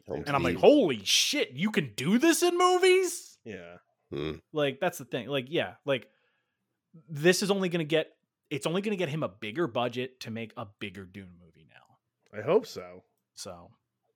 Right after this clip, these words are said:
Speaker 1: I think so. I think we're, I think we're a lock for
Speaker 2: Yeah.
Speaker 1: that.
Speaker 3: Better open
Speaker 2: So
Speaker 3: this
Speaker 2: I
Speaker 3: shit up
Speaker 2: just
Speaker 3: in
Speaker 2: expect, I
Speaker 3: Spain and
Speaker 2: expect
Speaker 3: stuff.
Speaker 2: huge things because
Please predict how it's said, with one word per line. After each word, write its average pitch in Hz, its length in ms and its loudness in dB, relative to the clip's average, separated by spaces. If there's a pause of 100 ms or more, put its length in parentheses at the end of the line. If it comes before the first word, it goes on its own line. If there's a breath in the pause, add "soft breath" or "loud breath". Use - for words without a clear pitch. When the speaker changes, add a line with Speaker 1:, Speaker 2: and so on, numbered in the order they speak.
(300)
Speaker 1:
I 110 120 8
think 95 240 0
so. 69 240 -6 (100)
I - 80 -2
think - 180 0
we're, 85 280 4
I 95 60 2
think - 180 0
we're 85 140 2
a 76 60 0
lock 76 300 -4
for - 140 -8
Speaker 2:
Yeah. 156 120 -2
Speaker 1:
that. - 100 -4 (200)
Speaker 3:
Better 104 160 -14
open 107 120 -8
Speaker 2:
So 113 200 -4
Speaker 3:
this 104 140 -10
Speaker 2:
I 131 100 -2
Speaker 3:
shit 127 80 -2
up 123 40 -2
Speaker 2:
just 123 100 -6
Speaker 3:
in 139 60 -8
Speaker 2:
expect, - 280 -4
I - 20 -2
Speaker 3:
Spain 131 100 0
and 131 80 2
Speaker 2:
expect 104 400 -4
Speaker 3:
stuff. 90 120 -10
Speaker 2:
huge 117 300 -8
things 107 340 -8
because 98 600 -12